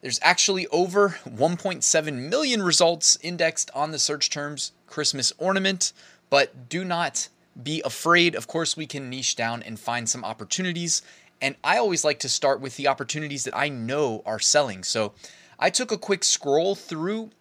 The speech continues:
all of the search results and stumbled upon this listing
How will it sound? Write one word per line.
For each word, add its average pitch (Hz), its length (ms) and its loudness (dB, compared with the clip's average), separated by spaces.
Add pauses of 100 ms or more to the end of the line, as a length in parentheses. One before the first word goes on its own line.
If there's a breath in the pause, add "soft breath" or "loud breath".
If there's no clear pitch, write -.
all 160 140 2
of 151 80 -4
the 143 80 -4
search - 320 0
results 139 460 4 (540 soft breath)
and 170 300 2 (140)
stumbled 311 520 0
upon 170 480 0 (480 soft breath)
this 160 440 2
listing 175 580 2